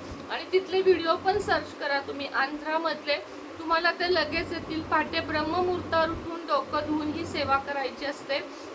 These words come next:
लक्ष्मी कुंचम ज्यांना हवा आहे, ज्यांचं बजेट कमी आहे, ज्यांना घेता येत नाहीये, त्यांनी माझ्याकडं लक्ष्मी कुंचम घ्या. सेवा किती मनापासून करता ह्याला महत्त्व आहे.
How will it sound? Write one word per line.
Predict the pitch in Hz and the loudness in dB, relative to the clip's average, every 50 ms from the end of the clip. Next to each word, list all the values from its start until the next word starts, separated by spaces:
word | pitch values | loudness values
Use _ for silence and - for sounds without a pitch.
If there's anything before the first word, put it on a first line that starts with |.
| - - | -2 0
लक्ष्मी | - 294 - - - 370 381 392 | 0 0 0 0 2 2 4 4
कुंचम | 381 381 403 349 330 - 370 349 359 339 | 4 4 2 2 2 2 4 4 4 4
ज्यांना | 339 320 311 320 320 330 | 2 2 2 4 4 4
हवा | 330 330 294 285 285 302 302 | 6 6 4 6 6 8 8
आहे, | 285 294 294 294 320 349 370 359 - - - - - | 8 6 4 2 0 0 -2 -2 -6 -10 -12 -8 -4
ज्यांचं | 339 311 311 320 311 - 381 381 381 | -2 0 0 0 0 0 0 2 2
बजेट | 349 339 - - 359 370 359 - - | 0 0 2 2 2 2 0 -2 -2
कमी | 381 349 349 349 359 381 | 0 0 2 2 4 4
आहे, | 359 349 302 294 302 302 302 302 | 4 4 2 0 -2 -4 -4 -2
ज्यांना | 302 330 302 302 311 320 330 | 0 0 0 2 0 0 0
घेता | 320 320 330 311 - - 311 320 | 0 -2 -4 -6 -2 0 2 2
येत | 311 330 339 349 370 359 - | 2 2 0 0 0 0 -2
नाहीये, | 349 330 302 302 302 294 | -2 -2 -2 0 -2 -2
त्यांनी | 294 - 320 294 302 311 320 | -2 0 -2 -2 -2 -4 -4
माझ्याकडं | 311 311 285 269 269 - 294 320 311 311 320 311 320 330 339 - - - - - - | 0 2 4 4 4 2 2 0 0 2 2 2 2 2 2 0 -4 -8 -8 -4 -2
लक्ष्मी | 220 247 320 277 - - 349 339 330 | 0 0 0 -2 -4 -6 -8 -8 -6
कुंचम | - 370 320 320 294 - 349 320 320 320 247 | -4 -4 -4 -4 -4 -2 0 0 0 0 2
घ्या. | 269 294 294 311 320 311 - - - - - - | 4 4 4 4 4 0 -4 -10 -10 -10 -8 -8
सेवा | - - - - 359 349 339 - 359 370 | -8 0 2 2 2 4 4 6 8 8
किती | 392 381 381 415 403 - 415 415 | 8 6 4 4 6 8 6 6
मनापासून | 392 370 359 359 370 370 370 381 381 381 - 392 381 392 | 6 6 4 6 4 4 4 2 0 0 0 0 0 0
करता | 381 392 370 320 311 - - 320 | 2 2 2 2 2 2 2 2
ह्याला | 320 339 330 320 311 294 320 339 | 2 2 2 0 2 4 4 4
महत्त्व | 370 370 370 349 311 302 302 277 294 | 4 4 2 2 0 -4 -4 0 4
आहे. | 294 277 294 285 - 294 349 - - | 4 4 4 2 0 -4 -6 -10 -14